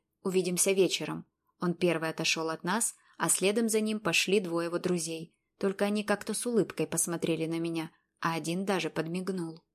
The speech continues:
Девушка дёрнулась и вырвала свою руку из моего захвата. «Спасибо». Она смахнула слёзы с щеки и пошла в другую сторону.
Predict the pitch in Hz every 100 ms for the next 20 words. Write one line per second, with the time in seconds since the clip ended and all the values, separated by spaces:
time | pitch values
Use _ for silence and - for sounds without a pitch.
0 | _ _ _ _ _ _ 208 196 185 -
1 | 185 175 208 233 220 196 - - 185 202
2 | 196 185 180 - 180 180 208 208 175 175
3 | 170 175 175 175 175 165 - 175 _ _
4 | - - 233 - 214 175 170 _ _ _
5 | - 190 185 185 185 190 180 180 185 180
6 | 175 - - 180 240 247 175 - 180 175
7 | 180 175 180 - 175 165 170 170